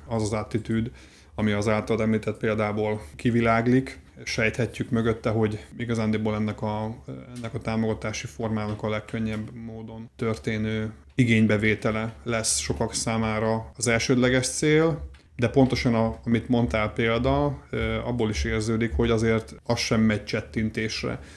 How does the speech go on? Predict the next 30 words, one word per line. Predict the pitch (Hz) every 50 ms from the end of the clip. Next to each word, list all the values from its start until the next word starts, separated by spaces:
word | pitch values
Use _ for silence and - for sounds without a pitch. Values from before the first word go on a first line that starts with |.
| - _ _
Tehát | - 123 117
ő, | 127 123
aki | 113 - -
a | 120
legkönnyebb | 113 131 131 - - 143 127 120 110 110 110
utat | 117 113 120 110 107 - - -
igyekszik | - 120 117 113 110 - - - 107
választani, | 113 113 110 110 110 113 117 110 - - 139 131 139 143 151 156 151 - - -
az | 120 107
ő | 123 131 127 131
körülményei | - - 131 123 120 117 117 117 113 110 107
között | - - 117 113 110 104 -
legkönnyebben | 113 113 - - 110 110 107 107 113 110 110 -
teljesíthető | - 117 113 113 107 - 123 117 - - 110 107 - 117 110 110 107 107 107 110 - - 113
gyakorlatokat, | 117 113 - 156 151 151 143 - 143 - 147 139 135
azért | - - 123 117 127 117 -
neki | 135 123 117 - 113 110 107
is, | 104 104 - - - - - -
neki | - 139 135 135 - 113
is | 107 - - - - - - -
valószínűleg | 123 139 143 135 - 131 127 127 123
egyel | 123 123 110 104
többet | - - 110 104 104 101 95
kell | - - 113 110
tenni, | - - 113 110 110 113 113 117 - - - -
mi-, | 143 131 120 117
mint | 120 117 113 110 110
amit | 113 110 107 107 -
eddig | 110 107 107 110 107 -
tett, | - - 147 143 - - -